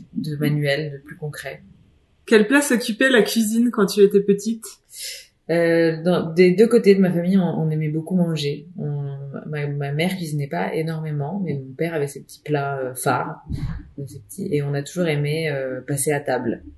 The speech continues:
Speaker 1: que ce soit en France ou aux Philippines.
Speaker 2: Et qu'est-ce que tu t'es dit quand tu as commencé la cuisine ? Est-ce que tu avais un plan de carrière, une idée, euh, derrière la tête, ou juste envie de cuisiner ?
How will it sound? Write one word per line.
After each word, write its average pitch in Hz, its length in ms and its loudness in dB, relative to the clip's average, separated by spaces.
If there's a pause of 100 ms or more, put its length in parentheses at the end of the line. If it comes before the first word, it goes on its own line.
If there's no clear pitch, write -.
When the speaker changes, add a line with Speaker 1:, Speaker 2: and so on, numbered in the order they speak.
Speaker 1:
que - 100 -20
ce - 80 -12
soit 139 400 0
en 127 100 -4
France 143 380 -8
ou 127 120 -10
aux 120 40 -10
Philippines. 123 480 -8 (1800)
Speaker 2:
Et 202 60 4
qu'est-ce 220 200 0
que 254 60 2
tu - 200 0
t'es 214 140 6
dit 240 260 4
quand 214 180 2
tu 208 140 0
as 196 80 6
commencé 202 480 4
la 202 100 6
cuisine ? 214 460 2
Est-ce 190 100 4
que 202 120 -4
tu 196 100 0
avais 190 140 4
un 190 340 4
plan 208 180 2
de 202 60 2
carrière, 214 580 4
une 202 160 8
idée, 208 380 8
euh, 175 580 0
derrière 180 380 0
la 180 140 0
tête, 247 420 2
ou 180 180 0
juste 196 300 -2
envie 190 200 4
de 180 60 -10
cuisiner ? 190 560 2